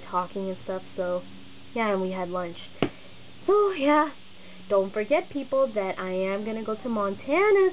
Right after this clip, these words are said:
soon. I'm so excited. So there's gonna be a trip vlog on that. So, that's all the day we're gonna talk about. Let me close this. Let me turn on the light. Sorry, it's kinda dark.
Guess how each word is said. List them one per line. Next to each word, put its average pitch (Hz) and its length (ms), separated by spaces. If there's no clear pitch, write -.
soon. 330 580
I'm 226 180
so 220 100
excited. 370 840
So 196 180
there's 190 320
gonna 208 160
be 196 120
a - 180
trip 233 160
vlog 202 380
on 202 140
that. 269 260
So, 330 360
that's 240 260
all 247 240
the 294 160
day 277 420
we're 233 160
gonna 233 220
talk 175 260
about. - 380
Let 185 100
me 180 80
close 185 200
this. 262 160
Let 190 60
me - 60
turn 180 120
on 180 140
the 175 60
light. 196 260
Sorry, 190 260
it's - 140
kinda - 240
dark. - 220